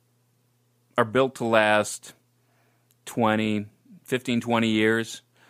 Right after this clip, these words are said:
You know, realistically, they may, might go, well, they might go longer. You know, it might be thirty.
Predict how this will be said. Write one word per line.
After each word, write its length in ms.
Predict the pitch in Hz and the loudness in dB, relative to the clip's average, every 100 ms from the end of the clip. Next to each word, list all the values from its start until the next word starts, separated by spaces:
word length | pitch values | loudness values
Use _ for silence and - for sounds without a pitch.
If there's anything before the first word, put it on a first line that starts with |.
| _ _ _ _ _ _ | _ _ _ _ _ _
You 120 | 107 | -6
know, 200 | 104 - - | -6 -8 -8
realistically, 800 | 120 127 113 110 - 110 113 110 | 0 4 4 2 -2 -4 -2 0
they 100 | 110 | 0
may, 300 | 110 107 - | 0 -2 -4
might 380 | - 98 101 101 | -12 -6 -4 -4
go, 320 | 107 107 104 - - | -4 -4 -4 -12 -14
well, 300 | 107 98 - - - - | -8 -6 -8 -14 -20 -8
they 140 | 113 | -4
might 160 | 107 - | -4 -6
go 100 | 98 | -8
longer. 500 | 90 92 101 95 - _ _ _ | -6 -6 -6 -10 -10 _ _ _
You 100 | 110 | -6
know, 80 | 98 | -4
it 60 | 117 | -4
might 180 | 107 92 | -4 -6
be 80 | |
thirty. 440 | 87 92 87 - | -12 -10 -10 -12